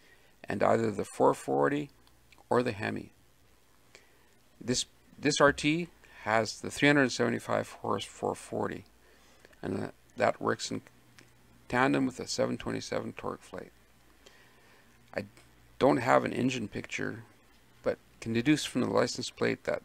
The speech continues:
this car likely has six-pack carburation, which technically wasn't available in the Charger in sixty-nine,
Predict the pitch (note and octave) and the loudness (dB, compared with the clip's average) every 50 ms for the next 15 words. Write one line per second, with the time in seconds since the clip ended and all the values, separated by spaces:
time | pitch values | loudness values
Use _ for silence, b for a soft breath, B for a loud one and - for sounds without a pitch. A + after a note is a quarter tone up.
0 | _ _ _ - - A#2 - - A#2 A2+ G#2+ A2+ A#2+ - - A#2 G#2+ G#2+ G#2+ - | _ _ _ -10 -10 -6 0 2 4 6 6 6 4 4 2 -2 0 0 -2 -2
1 | - - A2+ - - - - G2 - - - - G#2 G2+ G2+ G#2 - - - - | -4 -6 -6 -8 -6 -2 -2 -2 -2 -2 -6 -4 -4 -4 -2 -2 -4 -4 -6 -6
2 | - - - - - B B B B B B B B B B B B - G2+ - | -10 -14 -16 -18 -20 B B B B B B B B B B B B -6 -6 -4
3 | - - C3 B2+ - - C3 A#2+ - B2 A#2+ A#2+ A#2+ G#2+ G#2+ F2+ F2 - F#2+ G#2+ | 0 4 4 4 4 2 -6 -4 -2 0 4 4 4 2 2 -2 -4 0 2 4
4 | B2+ D#3 F3 E3+ E3+ E3 E3 D#3+ D#3 - - E3 E3 E3+ D#3 D#3+ D#3+ D3+ C#3 - | 4 6 6 6 4 2 2 2 0 0 2 2 2 2 0 -2 -4 -4 -6 -8
5 | D#3+ D3+ - - C#3+ C#3 C3+ C3 C#3+ D#3 E3+ E3+ | -10 -10 -8 -8 -4 -2 0 2 2 0 -2 -4